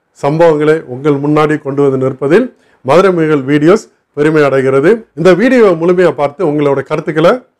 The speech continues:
வரவேற்கிறோம். மறக்காம இந்த வீடியோவை லைக் பண்ணுங்க, ஷேர் பண்ணுங்க, சப்ஸ்கிரைப் பண்ணுங்க. மீண்டும் அடுத்த வீடியோவில் சந்திப்போம். ஒரு முக்கியமான விஷயம், இதே போல இந்தியாவிலே ஒரு நிகழ்ச்சி நடந்திருக்கு. ருசிகரமான அந்த கப்பல் சம்பவத்தை அடுத்த வீடியோல சொல்றேன்.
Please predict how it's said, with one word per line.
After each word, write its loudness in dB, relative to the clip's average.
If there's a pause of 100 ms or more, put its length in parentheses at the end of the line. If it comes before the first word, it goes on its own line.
(260)
வரவேற்கிறோம். 0 (260)
மறக்காம -4 (280)
இந்த -2
வீடியோவை -2
லைக் -8
பண்ணுங்க, -4 (340)
ஷேர் -4
பண்ணுங்க, -4 (300)
சப்ஸ்கிரைப் -4
பண்ணுங்க. -4 (300)
மீண்டும் 0 (140)
அடுத்த -6
வீடியோவில் -4
சந்திப்போம். -6 (520)
ஒரு -2
முக்கியமான -4
விஷயம், -4
இதே -2
போல -2
இந்தியாவிலே -2
ஒரு -4
நிகழ்ச்சி -6
நடந்திருக்கு. -2 (400)
ருசிகரமான 2
அந்த -4
கப்பல் -4
சம்பவத்தை -2 (340)
அடுத்த -2
வீடியோல 0
சொல்றேன். -2